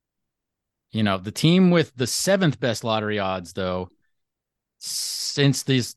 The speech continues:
current lottery format began in twenty nineteen, each of the four years, the seventh team has moved up in the lottery. Twenty nineteen, the Pelicans went from seventh up to first, which they drafted Zion. Twenty twenty, the Bulls went from seventh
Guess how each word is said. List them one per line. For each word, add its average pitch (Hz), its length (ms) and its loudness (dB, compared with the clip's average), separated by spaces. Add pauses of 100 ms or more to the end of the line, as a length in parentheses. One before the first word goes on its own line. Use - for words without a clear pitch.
current 131 280 2
lottery 120 320 2
format 113 340 -2
began 110 240 -2
in 104 80 -2
twenty 110 300 -2
nineteen, 104 640 -4 (580)
each 202 240 4
of 240 60 8
the 196 60 8
four 196 300 6
years, 156 540 4 (120)
the 120 140 -2
seventh 156 460 2
team 143 200 2
has 113 120 0
moved 123 260 0
up 110 240 0
in 110 80 -4
the 107 80 -4
lottery. 85 380 -4
Twenty 185 320 0
nineteen, 160 400 2
the 123 80 -2
Pelicans 131 420 -4
went 123 220 -6
from 120 100 -8
seventh 123 560 -4
up 135 140 -12
to - 100 -12 (140)
first, 101 480 -4 (500)
which 113 220 -10
they 113 80 -4
drafted 113 400 -2
Zion. 95 520 -2 (320)
Twenty 175 280 2
twenty, 170 360 4
the 135 100 0
Bulls 147 360 0
went 139 160 -4
from 117 140 -10
seventh 123 560 -2